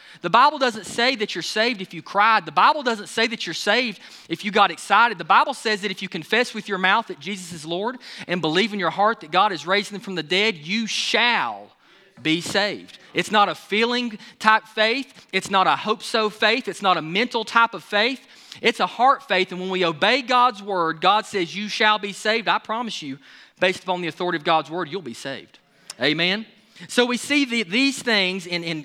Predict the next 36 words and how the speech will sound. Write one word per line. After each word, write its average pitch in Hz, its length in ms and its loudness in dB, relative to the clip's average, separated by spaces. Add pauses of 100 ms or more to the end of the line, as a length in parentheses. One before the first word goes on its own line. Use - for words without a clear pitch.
in 151 160 -8
connection 202 500 -2
to 214 120 -10
the 165 100 -6
new 185 160 -4
beginning. 151 460 -6 (320)
God 170 360 4 (120)
calls 208 480 2
us, 147 420 -4 (380)
God 180 360 6
promises 214 640 -2
us, 135 460 -2 (480)
but 170 160 0
God 220 300 4
also 196 500 -2
moves 170 640 -6
us. 101 420 -14 (380)
Now, 139 120 2
this 277 220 0
is 339 100 -6
something 202 340 -2
that 170 120 -8
we 180 80 -4
don't 180 220 0
always 165 500 0 (260)
get 190 200 -2
too 202 220 -4
on 147 120 -6
board 240 300 -2
with, 110 400 -14 (320)
because 196 320 0
when 208 100 -6
God 262 260 4
starts 233 360 -2
moving 214 440 -2
folks, 160 600 -4